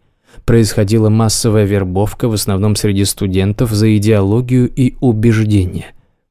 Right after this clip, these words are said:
Одни вербовали за социализм, коммунизм, другие за демократию. Велась невидимая война. Идеологическая вербовка включала в себя и боязнь, с одной стороны, Запада,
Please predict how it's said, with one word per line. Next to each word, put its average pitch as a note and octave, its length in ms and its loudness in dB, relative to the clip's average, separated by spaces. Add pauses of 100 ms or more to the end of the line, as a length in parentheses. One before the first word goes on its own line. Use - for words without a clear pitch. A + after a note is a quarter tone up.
(220)
Одни B2+ 320 2
вербовали A2 460 2
за G2+ 160 0
социализм, G#2+ 720 0
коммунизм, G#2+ 580 0
другие G#2+ 380 0
за A2 100 2
демократию. A2+ 760 0 (500)
Велась B2 360 4
невидимая C3+ 720 2
война. A2+ 540 0 (540)
Идеологическая A2 840 4
вербовка G#2+ 440 2
включала A2 460 2
в - 60 -2
себя A2 160 2
и A2 160 0
боязнь, G#2+ 480 2
с - 160 -2
одной G2 240 2
стороны, G2 500 2
Запада, G2+ 720 0